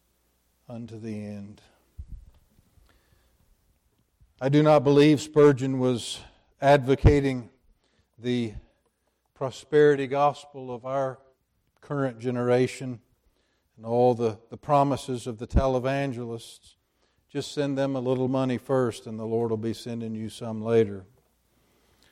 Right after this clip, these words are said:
Well, a lot of sad stories about how that's worked out. But of course we know Israel's experience, even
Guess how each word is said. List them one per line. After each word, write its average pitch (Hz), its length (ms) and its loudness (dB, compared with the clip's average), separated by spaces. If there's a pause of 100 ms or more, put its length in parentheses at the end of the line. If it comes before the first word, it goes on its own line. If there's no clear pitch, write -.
(160)
Well, 107 380 -6 (1900)
a 113 60 -20
lot 107 220 -6
of 104 100 -10
sad 113 300 -6
stories 117 460 -8
about 104 220 -10
how 110 200 -10
that's 110 320 -10
worked 104 320 -16
out. 104 460 -14 (1500)
But 127 80 -16
of 120 80 -18
course 147 320 -2
we 143 100 -4
know 143 340 4
Israel's 135 480 -2
experience, 147 800 -8
even 131 460 -14